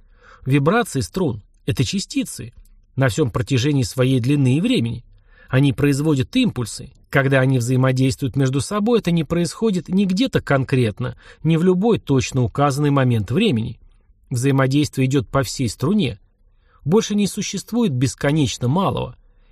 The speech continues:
И это как раз то, что удаляет все бесконечности, встреченные вами раньше. Это петля. Эта замкнутая струна несёт в себе гравитацию, так что она и есть гравитация. И у вас есть свет, исходящий от открытых струн.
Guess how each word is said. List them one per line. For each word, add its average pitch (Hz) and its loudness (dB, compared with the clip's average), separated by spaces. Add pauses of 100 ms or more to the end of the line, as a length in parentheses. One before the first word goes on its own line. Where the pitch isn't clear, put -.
И 143 2
это 147 2
как 120 -6
раз 143 0
то, 170 0
что - -4
удаляет 123 2
все - -4
бесконечности, 127 -2
встреченные 135 0
вами 117 2
раньше. 151 -2 (840)
Это 202 0
петля. 214 -2 (380)
Эта 151 2
замкнутая 165 0
струна 180 -2 (220)
несёт 139 -2
в - -12
себе 151 -2
гравитацию, 143 0
так - -2
что - -4
она 143 2
и 156 2
есть 180 0
гравитация. 120 -4 (540)
И 143 0
у 139 4
вас 143 0
есть 139 0
свет, 196 -2
исходящий 123 -2
от 135 -4
открытых 123 -2
струн. 151 -4